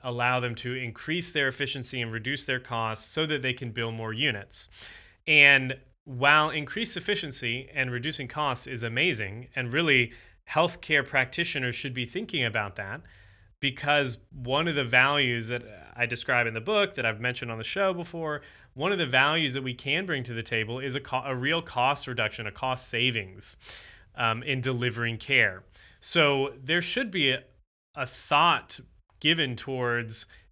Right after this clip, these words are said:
increasing the efficiency with which we deliver care and decreasing the overall cost to the, to the various stakeholders, right? The patients, the payers,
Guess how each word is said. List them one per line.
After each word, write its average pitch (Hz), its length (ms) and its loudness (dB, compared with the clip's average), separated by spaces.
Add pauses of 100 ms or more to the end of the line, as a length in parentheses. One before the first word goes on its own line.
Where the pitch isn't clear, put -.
(120)
increasing 160 600 0
the 123 120 4
efficiency 160 540 -2
with 131 180 -6
which 135 200 -6
we 123 100 -4
deliver 147 380 -4
care 135 380 0
and 131 220 -6
decreasing 135 480 -6
the 123 80 2
overall 120 300 0
cost 117 560 -2
to 135 80 -4
the, 131 200 -6 (140)
to 190 140 0
the 196 100 0
various 127 360 2
stakeholders, 110 520 -2
right? 120 180 0
The 120 60 -2
patients, 131 640 0 (360)
the 131 100 -2
payers, 123 800 6